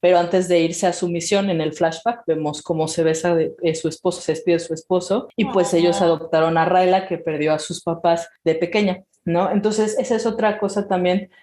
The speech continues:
Speaker 1: que también es un poco de diversidad, ¿no? Que son otros tipos de familia, porque, pues, tenemos a los dos elfos, eh, que tienen a la hija adoptada, eh, tenemos a las dos reinas que tienen a su hija,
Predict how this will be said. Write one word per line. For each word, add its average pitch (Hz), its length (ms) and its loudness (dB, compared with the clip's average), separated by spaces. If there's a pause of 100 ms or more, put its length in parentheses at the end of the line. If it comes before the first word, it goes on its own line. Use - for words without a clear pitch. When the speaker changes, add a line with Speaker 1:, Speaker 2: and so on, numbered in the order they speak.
(220)
Speaker 1:
que 202 120 0
también 202 340 4
es 214 160 0
un 202 80 0
poco 190 260 0
de 175 140 2
diversidad, 165 600 0
¿no? 156 240 -4
Que 160 160 -4
son 180 240 0
otros 185 240 0
tipos 190 260 -2
de 170 120 0
familia, 165 600 0
porque, 185 460 0 (220)
pues, 175 120 0
tenemos 208 400 2
a 185 80 2
los 165 240 2
dos 214 240 0
elfos, 240 680 -2
eh, 160 580 0
que 170 80 -2
tienen 175 300 0
a 170 40 0
la 160 140 2
hija 160 200 0
adoptada, 147 600 0 (240)
eh, 170 160 2
tenemos 180 460 0
a 175 60 2
las 160 240 0
dos 180 200 2
reinas 226 460 0
que 175 100 -10
tienen 180 380 0
a 156 60 -2
su 160 220 -4
hija, 202 380 0